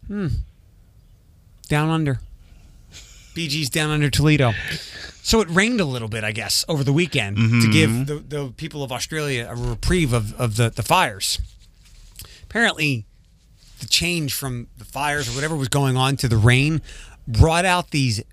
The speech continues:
Speaker 1: vicious and venomous spiders.
Speaker 2: Ooh.
Speaker 1: And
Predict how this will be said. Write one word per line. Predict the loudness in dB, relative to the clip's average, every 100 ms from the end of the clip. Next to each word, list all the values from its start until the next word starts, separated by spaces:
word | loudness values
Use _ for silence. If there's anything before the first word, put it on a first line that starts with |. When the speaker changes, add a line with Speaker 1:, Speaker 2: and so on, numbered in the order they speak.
| -14
Speaker 1:
vicious | -12 -6 0 2 2 2 0 0
and | 0 -2
venomous | 0 2 2 2 2 2 0 -4 -12
spiders. | -8 -4 -2 4 4 4 0 -6 -2 0 0
Speaker 2:
Ooh. | 0 0 0 0 0 2 2 0
Speaker 1:
And | -2 -4 -6 -10